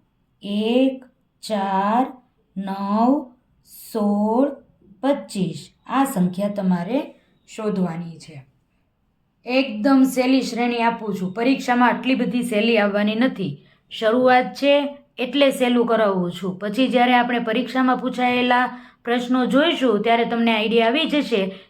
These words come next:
કે હકીકતમાં પરીક્ષામાં કેવા પ્રશ્નો પૂછાય છે. બીજી શ્રેણી લઈએ. એકસો ચુમ્માલીસ,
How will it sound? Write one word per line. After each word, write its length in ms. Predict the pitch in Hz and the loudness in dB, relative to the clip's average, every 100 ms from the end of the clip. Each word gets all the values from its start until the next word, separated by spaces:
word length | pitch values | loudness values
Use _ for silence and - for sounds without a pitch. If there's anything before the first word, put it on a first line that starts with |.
| - | -6
કે 80 | 214 | 0
હકીકતમાં 800 | 185 233 277 233 240 247 247 | 0 0 0 -2 0 0 2
પરીક્ષામાં 760 | 233 226 226 - 214 220 247 - | 2 0 -2 -4 -2 0 -2 0
કેવા 260 | 302 294 | 2 4
પ્રશ્નો 400 | 202 202 190 190 | 2 0 -6 -4
પૂછાય 460 | 180 185 185 175 156 | -6 -6 -6 -8 -10
છે. 340 | 143 151 143 131 - _ _ _ _ _ _ _ _ _ _ _ _ _ _ _ _ _ _ _ _ 208 | -12 -12 -10 -12 -18 _ _ _ _ _ _ _ _ _ _ _ _ _ _ _ _ _ _ _ _ -2
બીજી 340 | 285 269 269 | 0 2 2
શ્રેણી 400 | 190 185 185 180 | 2 2 4 4
લઈએ. 580 | 175 175 214 294 311 - _ _ _ _ _ _ - | 2 0 2 2 0 -12 _ _ _ _ _ _ -16
એકસો 520 | 202 202 - 214 190 | -10 -10 -6 -4 -4
ચુમ્માલીસ, 960 | 190 196 185 190 190 214 254 277 - - | -4 -2 0 2 2 0 2 2 -2 -16